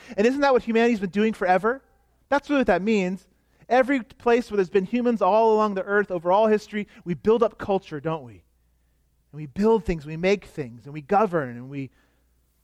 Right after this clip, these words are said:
oversee his creation. We have real purpose too. So not only are we made in God's image, we have a purpose too, to oversee this creation. I love how David says it in Psalm eight,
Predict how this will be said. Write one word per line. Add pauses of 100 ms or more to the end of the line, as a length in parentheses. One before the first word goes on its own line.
(280)
oversee
his
creation. (840)
We
have (240)
real
purpose
too. (460)
So
not
only
are
we
made
in
God's
image, (340)
we
have
a
purpose
too, (880)
to
oversee
this
creation. (180)
I
love
how
David
says
it
in
Psalm
eight,